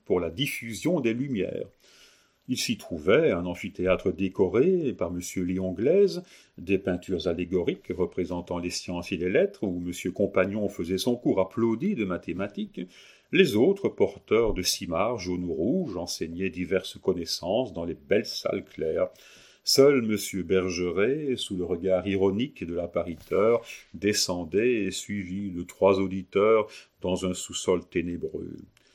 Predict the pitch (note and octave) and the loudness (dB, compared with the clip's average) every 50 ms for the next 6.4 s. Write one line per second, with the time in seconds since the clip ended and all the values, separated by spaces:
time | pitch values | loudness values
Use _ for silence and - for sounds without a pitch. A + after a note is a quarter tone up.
0 | _ _ _ _ _ - F#2 F#2 G2 G#2+ A#2+ B2 A#2+ A2+ G2+ F#2 F2 E2 - F#2 | _ _ _ _ _ -4 0 4 4 4 4 4 4 4 4 4 2 2 0 0
1 | F2+ F2 F2 F2 F2 G2 G2 F#2 - - A2+ A2+ A2 F#2+ F2+ F2+ F#2 F2+ F2 E2+ | 0 0 0 2 2 2 0 0 0 2 2 4 4 2 0 2 2 2 2 0
2 | F2 G#2 B2 B2+ G#2+ G#2 G2+ - - - - G2+ - - G#2+ G2 F#2+ A2 A2 A2+ | -2 -4 -4 -2 -2 -4 -4 -4 -8 -12 -16 -14 -4 0 0 2 4 4 2 2
3 | A2+ A2 G2+ F#2+ G#2+ C#3 D#3 C#3+ G#2+ F#2 F#2 F#2 - - - - - - F#2 F2+ | 2 0 0 0 -2 -4 -6 -6 -4 -4 -4 -4 -6 -8 -18 -16 -8 -4 -2 -2
4 | G2 G2 - - G2 - - - - A2 G#2+ G2 - G2 F2 E2 E2 F2+ G2 G#2+ | -2 -2 0 0 0 0 0 -2 -2 -2 -2 -2 0 -2 -2 -2 -2 -2 -2 -2
5 | G#2+ F#2+ F2 E2+ F2+ - - - F#2+ F#2+ F#2+ F#2 - - - - F2+ F2+ - - | -2 -2 -2 -2 -2 -2 -4 -12 -8 -4 -4 -4 -4 -6 -10 -8 -8 -6 -6 -8
6 | - - E2+ E2 E2+ E2 - - | -6 -6 -8 -8 -8 -12 -16 -18